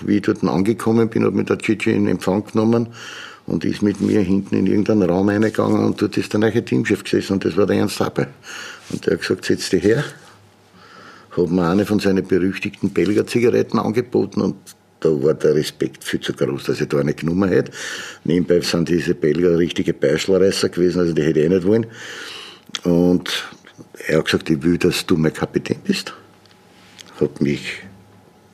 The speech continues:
natürlich sehr stolz gemacht. Erstens einmal österreichischer Kapitän zu sein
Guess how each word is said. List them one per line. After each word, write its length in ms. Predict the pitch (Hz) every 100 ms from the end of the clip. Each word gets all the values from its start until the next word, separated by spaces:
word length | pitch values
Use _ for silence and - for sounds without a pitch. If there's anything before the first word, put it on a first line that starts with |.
| _
natürlich 420 | - - 69 73
sehr 100 | -
stolz 360 | 64 - 90 -
gemacht. 240 | 92 90 - - - -
Erstens 340 | 78 71 76
einmal 220 | 78 73
österreichischer 720 | 52 73 - 78 69 80 -
Kapitän 640 | - - 87 - 69 78 - - - - - - -
zu 140 | 87
sein 480 | - 78 78 87